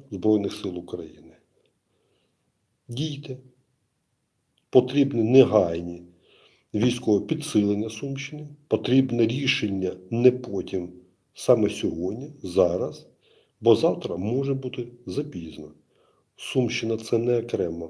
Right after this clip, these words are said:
область, це український форпост.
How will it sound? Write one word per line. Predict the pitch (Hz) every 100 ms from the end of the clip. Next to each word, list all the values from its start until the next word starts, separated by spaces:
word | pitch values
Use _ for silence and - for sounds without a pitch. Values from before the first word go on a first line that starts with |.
| -
область, | 98 87 110 131 - - _ _ _ _ -
це | - 117 117 113 117 - _ _ _ _ _ -
український | 107 - 107 104 92 - -
форпост. | - 110 101 - 85 80 - -